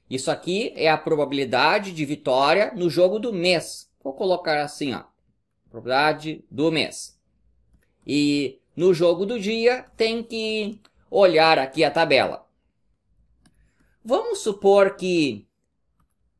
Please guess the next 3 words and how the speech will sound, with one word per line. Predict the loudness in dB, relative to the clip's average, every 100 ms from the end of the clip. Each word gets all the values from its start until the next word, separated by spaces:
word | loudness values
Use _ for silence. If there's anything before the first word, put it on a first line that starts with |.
| _ _ _ _ _ -2
eu | 4 6 6 2 -2 -6 -12 _ _
marquei | -6 0 0 0 -2 0 -2
nove, | -2 2 4 4 2 0 -6 -8